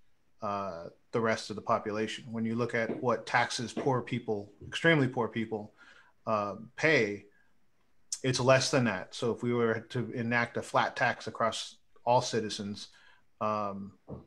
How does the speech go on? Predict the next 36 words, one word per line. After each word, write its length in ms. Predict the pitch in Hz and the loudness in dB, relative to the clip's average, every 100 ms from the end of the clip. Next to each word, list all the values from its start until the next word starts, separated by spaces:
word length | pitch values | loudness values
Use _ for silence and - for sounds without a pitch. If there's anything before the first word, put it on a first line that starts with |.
| - | -10
I 60 | 110 | -6
think 240 | 127 110 | -4 -2
the 80 | 110 | -2
disparity 640 | 101 - 123 120 107 107 | -2 0 2 4 2 -2
would 200 | 104 98 | -4 -4
be 120 | 104 | -4
worse 340 | 101 107 104 - | -2 -2 -2 -6
for, 500 | - 110 107 101 - _ _ _ _ | -4 -2 -2 -6 -12 _ _ _ _
uh, 300 | 110 104 101 113 | -8 -6 -6 -6
impoverished 580 | 110 113 104 101 101 | 0 0 0 -2 -8
people 280 | - 104 98 | -8 -8 -8
than, 300 | 101 98 104 - _ - | -6 -8 -8 -12 _ -6
than 120 | 104 | -4
people 260 | 117 98 | -4 -6
think. 280 | - 107 95 127 | -6 -8 -8 -6
I 60 | |
think, 180 | 117 107 - - - - - _ _ _ - | -4 -4 -8 -20 -20 -20 -20 _ _ _ 4
but 200 | 135 127 | 4 6
Ru-, 160 | 160 | 6
Rudy, 300 | 135 160 151 | 10 10 10
you 160 | 131 139 | 8 8
would 100 | 135 | 10
know, 340 | 135 131 120 135 | 10 10 6 4
you 120 | 143 | 6
would 100 | 147 | 10
know 120 | 147 | 10
more 180 | 143 135 | 10 8
than 140 | 123 | 8
I. 180 | 113 95 | 4 2
I 100 | 107 | -2
just 200 | 110 110 | 0 -2
think 200 | - 113 | -2 0
that 120 | 117 110 | 2 2
we 120 | 120 | 6
don't 180 | 135 - | 4 6
pay 240 | 131 | 4